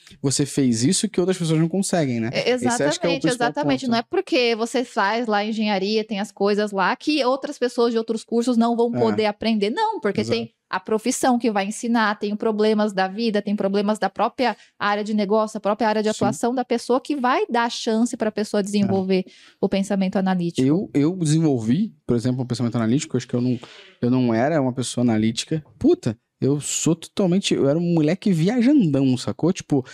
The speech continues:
Speaker 1: de me dar dois bonecos no, no mato que eu vou ficar cinco horas brincando. Amarradão, tipo, criativo e tal. Não era essa pessoa racional, vamos dizer assim. Eu tinha uma visão muito mais de, de ser o que eu me formei, um publicitário,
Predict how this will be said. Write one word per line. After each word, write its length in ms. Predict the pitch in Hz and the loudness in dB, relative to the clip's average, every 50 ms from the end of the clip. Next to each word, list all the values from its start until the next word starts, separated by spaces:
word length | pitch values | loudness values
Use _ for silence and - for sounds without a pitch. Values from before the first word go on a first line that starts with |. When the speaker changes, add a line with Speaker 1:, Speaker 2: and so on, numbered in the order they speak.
| - - - - - | -20 -20 -20 -4 -2
Speaker 1:
de 80 | 139 139 | 0 2
me 160 | 127 135 135 | 2 2 2
dar 140 | 143 151 156 | 2 2 0
dois 180 | 156 175 214 | 0 -2 -2
bonecos 560 | 220 214 208 165 143 151 175 185 185 185 175 160 | 0 0 0 0 2 0 0 -2 -2 -4 -4 -2
no, 480 | 160 165 165 160 156 151 143 139 143 | 0 0 2 2 2 2 2 2 2
no 100 | 143 147 | 2 2
mato 400 | 143 127 131 139 151 - - - | 2 2 2 2 -2 -4 -6 -10
que 120 | - - 185 | -4 -2 -2
eu 40 | |
vou 40 | 180 | -2
ficar 180 | - - 190 175 | 0 -2 -4 -4
cinco 460 | - - - 226 254 240 233 - 190 | -4 0 2 2 2 2 0 0 -2
horas 200 | 170 190 190 175 | 0 0 -2 -2
brincando. 580 | 190 220 240 247 240 175 156 131 113 107 101 - - - - - - - - | 0 0 -2 0 0 2 2 4 4 2 0 -2 -8 -16 -20 -20 -20 -12 -6
Amarradão, 560 | - 131 135 156 196 240 311 277 185 165 147 | -4 -2 0 0 2 2 2 2 2 0 0
tipo, 360 | 135 - - - - 123 113 - | 0 -2 -6 -4 -2 -2 -2 -2
criativo 600 | - - 160 131 - - - - 143 156 156 139 | -2 -2 -2 -2 -2 -2 -2 0 0 0 0 -2
e 20 | 131 | -2
tal. 160 | - 120 139 | -2 -2 0
Não 100 | 226 294 | 2 2
era 140 | 240 185 175 | 2 2 0
essa 140 | - - - | -2 -2 -4
pessoa 280 | 143 - - 139 123 | -4 -2 -2 -2 -2
racional, 640 | 131 135 135 - - - 147 123 120 117 110 107 104 - - - - - _ _ | -2 -2 -4 -4 -4 -2 -2 0 0 0 0 -2 -4 -8 -14 -20 -20 -20 _ _
vamos 140 | 117 117 117 113 | 2 2 4 4
dizer 100 | 120 123 | 2 2
assim. 260 | 120 - - 120 113 | 0 0 -2 -2 -2
Eu 60 | 107 | -2
tinha 160 | - - 127 127 | 0 0 2 2
uma 220 | 135 147 151 156 | 4 4 2 2
visão 300 | 147 147 139 123 131 139 147 | 2 0 0 0 2 2 2
muito 220 | 147 160 - 185 | 0 0 0 -2
mais 240 | 170 151 151 165 151 | -2 0 0 0 0
de, 180 | 160 175 180 180 - - - - - _ - | 2 0 0 -2 -4 -12 -20 -20 -16 _ -2
de 100 | 143 147 | 0 0
ser 480 | - - - 147 156 196 202 - - - | 0 0 0 2 0 0 0 -4 -6 -4
o 100 | - 160 | -2 -2
que 100 | - - | 0 0
eu 40 | 165 | 0
me 100 | 170 170 | 0 0
formei, 420 | 160 - 190 180 165 131 135 143 165 | 0 0 0 0 2 2 2 2 0
um 80 | 175 | 0
publicitário, 840 | - 160 147 165 160 - 180 165 - - 127 131 135 151 196 247 | -2 0 0 0 0 0 -2 -2 -2 -2 -2 0 0 0 0 -2